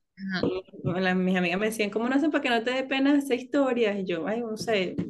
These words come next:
Speaker 2: habla y, y"
Speaker 1: Y que no, pero yo nací así, pues, o sea.
Speaker 2: <laughs> De, co-, o sea, con la práctica se te va quitando, pero sí, sí hay gente que le da bastante pena.
Speaker 1: Sí.
Speaker 2: Yo con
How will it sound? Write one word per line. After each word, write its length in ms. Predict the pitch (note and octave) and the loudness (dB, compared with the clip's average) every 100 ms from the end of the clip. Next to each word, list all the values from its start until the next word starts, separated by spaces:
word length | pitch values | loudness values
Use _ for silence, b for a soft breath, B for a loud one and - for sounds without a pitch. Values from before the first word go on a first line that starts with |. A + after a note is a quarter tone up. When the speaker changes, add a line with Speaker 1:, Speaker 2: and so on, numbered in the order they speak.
| - _ - | -10 _ -4
Speaker 2:
habla 340 | F3+ F#3+ G3+ | 0 2 2
y, 220 | G3 G3 - _ _ _ | 0 -4 -16 _ _ _
y" 320 | - - E3 | -10 -6 -4
Speaker 1:
Y 20 | - | 0
que 80 | F#3+ | 0
no, 120 | F#3+ F#3 | 0 -4
pero 120 | F3 F3+ | -4 -4
yo 60 | |
nací 220 | F#3 F#3+ G3+ | -4 -2 0
así, 240 | F#3+ F#3 | 0 -2
pues, 200 | E3 D#3+ | -4 -2
o 100 | E3 D#3 | -2 0
sea. 380 | D#3+ D#3 C#3+ - | 0 0 -4 0
Speaker 2:
<laughs> 420 | C#4 C4+ - D4 | 2 4 4 6
De, 240 | A#3+ A3 | 6 4
co-, 240 | - A#3+ - | 2 2 4
o 100 | - | 2
sea, 180 | A#3 A#3 | 6 6
con 140 | G#3+ G#3 | 6 6
la 160 | G3+ | 4
práctica 460 | G#3 G3+ G#3 G#3+ C4 | 4 2 0 -2 -2
se 100 | C4 | 0
te 120 | - | 2
va 160 | G3 F#3 | 4 4
quitando, 560 | G#3 G3 D#3+ - - | 2 2 2 -2 -6
pero 200 | - E3+ | -4 -2
sí, 640 | E3 - - - - - - _ - | -2 -6 -6 -6 -8 -10 -16 _ -20
sí 120 | - E3+ | -6 -4
hay 80 | |
gente 220 | F3 E3 F#3 | -2 -6 -6
que 60 | |
le 80 | - | -6
da 60 | - | -6
bastante 360 | F3+ - - | -6 -8 -8
pena. 320 | - - F#3 - b b b b | -12 -14 -16 -20 b b b b
Speaker 1:
Sí. 80 | D#3+ | -2
Speaker 2:
Yo 320 | C#3+ - D3+ | -2 -2 0
con 180 | D4+ | 2